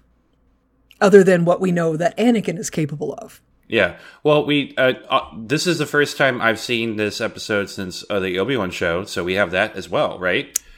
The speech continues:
Speaker 1: That's true. That's true.
Speaker 2: Yeah, him
Speaker 1: That's
Speaker 2: walking
Speaker 1: true. I
Speaker 2: through
Speaker 1: keep
Speaker 2: that
Speaker 1: forgetting
Speaker 2: town
Speaker 1: that.
Speaker 2: and murdering people right and left and doing
Speaker 1: Never
Speaker 2: really
Speaker 1: mind.
Speaker 2: fucked
Speaker 1: Strike
Speaker 2: up
Speaker 1: my
Speaker 2: shit.
Speaker 1: previous statement. You're so
Speaker 2: <laughs>
Speaker 1: right. How did I forget about Obi-Wan? Yeah, no, he's a monster. He's a
Speaker 2: Yeah.
Speaker 1: fucking monster.
Speaker 2: Yeah.
Speaker 1: So, but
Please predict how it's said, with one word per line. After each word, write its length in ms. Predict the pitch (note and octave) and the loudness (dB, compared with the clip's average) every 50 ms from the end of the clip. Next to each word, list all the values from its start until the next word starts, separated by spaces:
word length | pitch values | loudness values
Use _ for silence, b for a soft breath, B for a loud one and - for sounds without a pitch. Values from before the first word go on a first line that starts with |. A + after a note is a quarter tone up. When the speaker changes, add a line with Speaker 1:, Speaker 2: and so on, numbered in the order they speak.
| B B B | B B B
Speaker 1:
That's 200 | - A#3 G#3+ - | 6 6 6 4
true. 320 | - - C4+ C#4 F3 D3+ - _ | 2 4 4 4 4 0 -2 _
That's 160 | G#3+ G#3 - | -2 -2 0
true. 160 | - D4 D#4+ | 0 2 4
Speaker 2:
Yeah, 220 | - A2+ F#2 E2+ D#2+ | 4 6 4 4 2
him 80 | - | 2
Speaker 1:
That's 160 | A2+ B2 A#2 | 0 0 6
Speaker 2:
walking 160 | A#2 A#2+ A#2 - | 8 6 6 6
Speaker 1:
true. 80 | C3 A#2+ | 4 2
I 40 | |
Speaker 2:
through 100 | - B2+ B2 | 2 4 4
Speaker 1:
keep 20 | A#2+ | 6
Speaker 2:
that 20 | A2+ A2 | 6 6
Speaker 1:
forgetting 140 | - B2 | 6 6
Speaker 2:
town 220 | A#2+ A#2 A2+ A#2 A#2 | 6 6 6 6 4
Speaker 1:
that. 60 | A#2 | 2
Speaker 2:
and 80 | A2+ G#2+ | 0 0
murdering 420 | G#2+ A2 A2+ A2 A#2+ A#2 A#2 A#2+ A#2+ | 2 2 2 4 2 2 0 -2 -4
people 280 | - B2 A#2+ A2 B2 A#2 | -4 -4 -2 0 0 2
right 200 | G#2+ A2 A#2 A2 | 4 4 2 4
and 120 | G2 G#2 G2+ | 2 0 2
left 320 | G2+ G#2 A2+ A2+ - - | 4 4 4 4 2 -4
and 80 | F#2+ F#2 | -4 -2
doing 180 | G#2 G#2 G#2 | -2 -2 2
Speaker 1:
Never 300 | G2+ A#3 C#4 F4 - F4 | 6 8 8 8 8 8
Speaker 2:
really 120 | A3 - G3+ | 6 8 8
Speaker 1:
mind. 240 | A3 A3 G3 - | 6 4 4 2
Speaker 2:
fucked 140 | - - A#2+ | 0 4 8
Speaker 1:
Strike 160 | A3+ B3+ D4+ | 10 10 10
Speaker 2:
up 60 | - A#3+ | 10 6
Speaker 1:
my 100 | G#3+ G3+ | 4 4
Speaker 2:
shit. 80 | C3 | 6
Speaker 1:
previous 380 | - C4 D4 C4 A3+ F#3+ - - | 6 4 6 6 4 4 2 4
statement. 340 | - A#3 C#4+ C4+ - C4+ D3 | 4 4 2 2 0 -4 -2
You're 140 | F#3 G3 | -2 0
so 280 | C#3 D#3 D#3+ A#3+ C4 D#4 | 0 2 6 8 8 8
Speaker 2:
<laughs> 0 | |
Speaker 1:
right. 360 | C4 G3+ A3 B3 G#3+ D3+ - C#3 | 8 6 6 6 6 4 2 4
How 80 | - B3+ | 4 4
did 100 | D4 D#4+ | 8 8
I 60 | C#4+ A3 | 6 6
forget 340 | - - D#3+ - A#3+ - | 6 0 2 4 2 2
about 200 | - D3+ C3 - | 2 -4 -4 2
Obi-Wan? 600 | E3+ A#3+ D4 A#3 F3+ E3 - D#2+ - - - - B B B B B B B B B B | 2 4 4 4 2 0 -4 -8 -10 -10 -10 -14 B B B B B B B B B B
Yeah, 400 | - F3+ G#3+ B3+ C4+ F#3+ - - | 6 8 8 8 8 6 2 0
no, 220 | - G3 B3 B3 F3 | 2 4 4 4 4
he's 180 | D3 A3 G#3+ | 2 2 2
a 40 | A3 A#3 | 4 4
monster. 460 | B3 C#4 C4+ C4 - - - - _ _ | 6 4 4 0 -2 -8 -12 -14 _ _
He's 160 | - A3 G#3+ | -2 -2 0
a 40 | A3 | 2
Speaker 2:
Yeah. 120 | A#3 - | 2 2
Speaker 1:
fucking 200 | - - F3+ E3+ | 2 2 0 0
monster. 360 | D#3+ D3+ D#3 D#3 - - - - | 0 -2 -4 -6 -6 -8 -6 -4
Speaker 2:
Yeah. 220 | G#2 A2+ G2 E2+ D#2+ - _ _ _ _ _ _ _ _ _ _ | -2 -2 -2 -4 -8 -18 _ _ _ _ _ _ _ _ _ _
Speaker 1:
So, 580 | - - - G3 F3 D#3+ D#3 D3+ D3+ D3 D3 - B B B B B B B | -10 0 2 4 4 4 0 -2 -4 -6 -8 -10 B B B B B B B
but 180 | - - - | 4 4 4